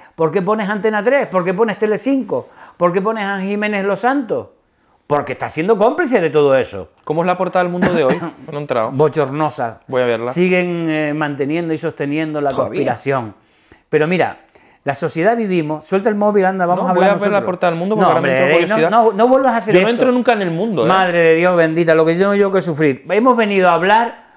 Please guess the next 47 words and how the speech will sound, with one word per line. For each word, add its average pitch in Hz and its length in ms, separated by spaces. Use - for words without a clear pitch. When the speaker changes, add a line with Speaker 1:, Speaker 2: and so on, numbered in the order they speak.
Speaker 1:
¿O 180 100
hemos 233 200
venido 226 280
a 208 40
que 208 60
te 196 120
dediques 190 400
a 196 60
mirar 190 280
el 196 60
móvil? 190 420
Niño, 190 520
este 143 300
no, 117 720
no 127 100
escarmienta. 123 500
Speaker 2:
No 110 80
ca-, - 80
no 127 100
carburo. 127 360
Speaker 1:
Te 143 80
voy 175 180
a 185 60
dar 185 160
con 185 120
esto 190 160
en 202 60
la 196 60
cabeza. 160 420
Que 170 100
sueltes 226 320
el 262 100
móvil, 254 320
hombre, 147 300
no 175 80
me 214 100
hagas 240 400
tal, 240 240
suelta 202 280
el 247 80
móvil, 269 460
deja 208 220
el 226 60
mu-, 196 160
deja 185 240
el 214 80
mundo. 220 420